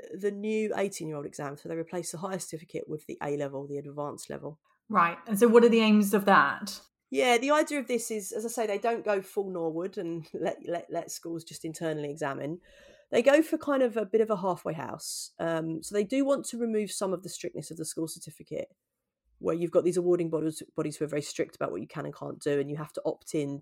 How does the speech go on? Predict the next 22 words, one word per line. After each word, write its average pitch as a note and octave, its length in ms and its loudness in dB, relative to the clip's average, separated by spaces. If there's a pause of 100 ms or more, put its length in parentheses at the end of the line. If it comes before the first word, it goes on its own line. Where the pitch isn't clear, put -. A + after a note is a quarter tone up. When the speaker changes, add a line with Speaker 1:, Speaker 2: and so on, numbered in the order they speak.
Speaker 1:
to C#3+ 340 0 (180)
a - 40 -20
particular - 440 -4
exam D3 360 -4
board, E3 400 -6 (640)
a - 140 -8
particular - 340 -6
university. C#3+ 460 -4
And D3 100 -2
I D#3+ 60 -2
suppose, F#3+ 280 2
again, F3 220 4
that E3 120 0
goes D#3+ 140 2
back - 160 -6
to - 80 -10
my D3+ 60 -4
point D3+ 220 -6
about D3 200 -2
these D3+ 160 -6
intra-elite D3 640 -4
struggles. F#3 640 -4